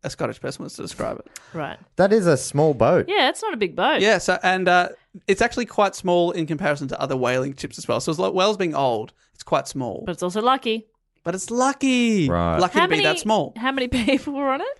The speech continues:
Speaker 1: Uh, twenty-one was the
Speaker 2: Oof.
Speaker 1: crew.
Speaker 3: I mean, just have one less.
Speaker 2: Where do they sleep? Yeah, well, I didn't even notice that one, so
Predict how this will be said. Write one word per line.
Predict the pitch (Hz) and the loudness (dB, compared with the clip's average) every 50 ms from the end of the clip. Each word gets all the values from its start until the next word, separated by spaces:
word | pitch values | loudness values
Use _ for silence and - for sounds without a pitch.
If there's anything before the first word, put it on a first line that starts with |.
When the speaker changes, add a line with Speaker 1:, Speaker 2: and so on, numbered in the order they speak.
| - | -4
Speaker 1:
Uh, | - 180 170 | -2 0 0
twenty-one | 165 - - 202 196 190 202 190 175 170 151 135 127 120 117 - | 0 -2 -4 -4 -4 -4 -4 -6 -6 -6 -4 -4 -4 -4 -4 -4
was | - - - | -2 -2 -2
the | - | -2
Speaker 2:
Oof. | 156 | -4
Speaker 1:
crew. | - 160 127 123 - _ _ _ _ _ _ _ _ _ _ _ _ _ _ _ _ _ _ _ _ _ - | -6 -8 -8 -8 -12 _ _ _ _ _ _ _ _ _ _ _ _ _ _ _ _ _ _ _ _ _ -12
Speaker 3:
I | 104 | -8
mean, | 92 85 90 | -6 -6 -4
just | 92 104 - - | -6 -8 -8 -6
have | 78 69 65 - | -6 -6 -6 -8
one | - 58 60 | -16 -14 -14
less. | 60 62 69 73 - - - _ | -12 -14 -14 -14 -18 -20 -20 _
Speaker 2:
Where | - 359 415 | -8 -4 -2
do | 427 427 427 | -2 0 -2
they | 403 415 | -2 -4
sleep? | - 440 440 453 359 - _ _ _ _ _ | -4 -4 -4 -4 -4 -6 _ _ _ _ _
Yeah, | - 214 190 175 156 147 147 156 - | -8 -6 -4 -4 -4 -6 -8 -10 -8
well, | 175 196 | -4 0
I | 196 202 208 | 2 2 2
didn't | 214 208 202 | 2 0 -2
even | 196 175 180 | -2 -2 -2
notice | 180 180 180 180 185 - | -2 0 0 0 -2 -2
that | - 175 151 | -4 -4 -2
one, | 165 160 160 165 165 | -2 -4 -4 -6 -8
so | - - 165 156 156 156 | -8 -8 -6 -6 -6 -8